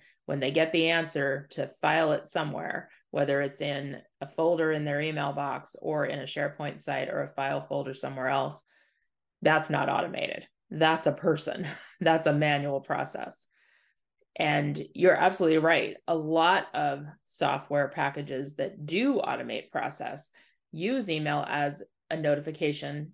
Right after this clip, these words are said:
step, and even, even in a portal, kind of. So if you are, think about a big finance system, and you, somebody has, you have a lot of rules around, especially in a large public company,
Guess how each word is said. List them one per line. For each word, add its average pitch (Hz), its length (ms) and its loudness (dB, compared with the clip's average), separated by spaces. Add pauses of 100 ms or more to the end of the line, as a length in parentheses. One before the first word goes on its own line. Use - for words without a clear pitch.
step, - 440 -4
and 185 120 -4
even, 240 480 0 (440)
even 247 260 2
in 160 180 0 (100)
a 151 340 0
portal, - 640 2
kind 135 280 -4
of. - 180 -6 (160)
So 165 220 2
if 151 120 -4
you 196 280 2
are, 156 500 2 (400)
think 196 160 -4
about 170 300 4
a 147 160 0
big 156 300 -2
finance 165 460 -4
system, 139 420 -14 (340)
and 147 220 -6
you, 151 280 -4 (240)
somebody 185 520 0
has, 160 440 -2 (300)
you 190 60 -6
have 165 60 -6
a 160 80 -2
lot 156 180 2
of 170 80 -2
rules 175 380 -2
around, 147 360 -4
especially 151 400 -8
in 151 80 -8
a 143 40 -6
large 143 360 -2
public 165 320 -2
company, 147 540 -8